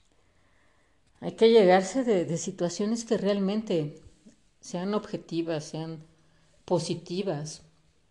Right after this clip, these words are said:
y no perderse. Siempre hay que estar abierto, siempre, siempre.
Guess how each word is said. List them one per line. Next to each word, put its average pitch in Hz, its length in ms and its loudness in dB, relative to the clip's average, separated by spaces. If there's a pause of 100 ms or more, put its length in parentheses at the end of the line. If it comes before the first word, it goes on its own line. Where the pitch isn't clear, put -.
(420)
y 180 100 -6
no 214 220 -2
perderse. 202 680 -2 (1800)
Siempre 214 360 4
hay 285 60 6
que 311 120 4
estar 208 280 4
abierto, 170 720 4
siempre, 247 1120 4
siempre. 214 1120 -2